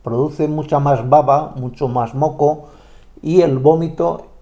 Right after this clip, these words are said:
en ocasiones no solamente es amarillo o amarillo verdoso, sino que se produce con un poquito de espuma, ¿vale? Entonces, como causas principales, pues ya os he dicho, es un vómito que se produce varias veces y suele estar ligado,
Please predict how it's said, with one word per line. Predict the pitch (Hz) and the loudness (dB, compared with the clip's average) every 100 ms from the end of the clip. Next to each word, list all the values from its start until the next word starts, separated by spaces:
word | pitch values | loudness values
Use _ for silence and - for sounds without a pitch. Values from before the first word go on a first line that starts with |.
| - - | -20 -12
en | - 107 | -6 -2
ocasiones | 104 123 - 160 165 165 165 - - | -2 -2 -2 -2 -2 -2 -6 -12 -6
no | 127 139 | -2 -2
solamente | 147 143 139 135 135 | 0 0 -2 -2 -2
es | - | 0
amarillo | 127 117 123 123 117 123 | 0 0 0 -2 0 2
o | 120 | 4
amarillo | 120 117 113 113 113 | 4 2 -2 -2 -2
verdoso, | 120 120 147 104 - - - - | -2 -4 -4 -6 -10 -20 -20 -20
sino | - - 147 170 165 | -12 -6 -4 -4 -2
que | 147 | -4
se | 143 127 | -2 -4
produce | 110 123 147 147 170 165 - | -4 -2 -2 -2 -4 -6 -6
con | 139 139 156 | -4 -2 -2
un | 143 | -4
poquito | 135 123 147 143 143 | -4 -4 -4 -2 -2
de | 107 | -2
espuma, | - - 110 95 - - - - - - - - - - - | -4 -8 -8 -8 -16 -20 -20 -20 -20 -20 -20 -20 -20 -20 -8
¿vale? | 104 123 160 - - - - - - | -2 0 -2 -10 -20 -20 -20 -18 -8
Entonces, | 123 120 175 - 123 - | -6 2 0 2 0 0
como | - 127 135 | -2 0 2
causas | 165 170 180 175 | 2 2 2 2
principales, | - 165 143 160 175 160 107 95 - | 0 -6 -2 2 4 4 2 -4 -10
pues | 113 110 | -6 2
ya | |
os | 127 - | 2 0
he | 101 | -6
dicho, | 92 - 165 - - - - | -6 -2 -2 -4 -18 -20 -14
es | - - | -10 -4
un | 139 | 0
vómito | 139 143 123 - | 2 2 -2 -6
que | - | -10
se | 101 - | -10 -8
produce | 113 120 151 | -4 -2 0
varias | 147 147 156 156 | 2 2 0 0
veces | 170 185 190 190 | 0 2 0 -2
y | 117 | -12
suele | - 143 139 | -4 0 0
estar | - 131 | 0 -2
ligado, | 123 120 107 92 | 0 2 0 0